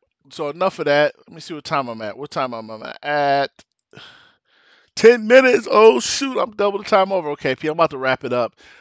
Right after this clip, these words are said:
on this episode here of the Daily Updates for ten fourteen. Like I said, people,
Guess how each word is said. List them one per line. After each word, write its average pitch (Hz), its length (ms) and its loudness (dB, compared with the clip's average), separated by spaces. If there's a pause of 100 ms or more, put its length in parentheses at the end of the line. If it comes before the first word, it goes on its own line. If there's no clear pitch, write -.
(100)
on 139 140 -8
this 147 240 -8
episode 139 560 -6
here 139 500 -6 (840)
of 135 120 -10
the 135 80 -10
Daily 131 340 -2
Updates 120 480 -10
for 113 240 -16 (120)
ten - 200 -12
fourteen. 110 800 -18 (320)
Like 156 160 -2
I 175 60 -2
said, 170 280 -2
people, 135 480 -8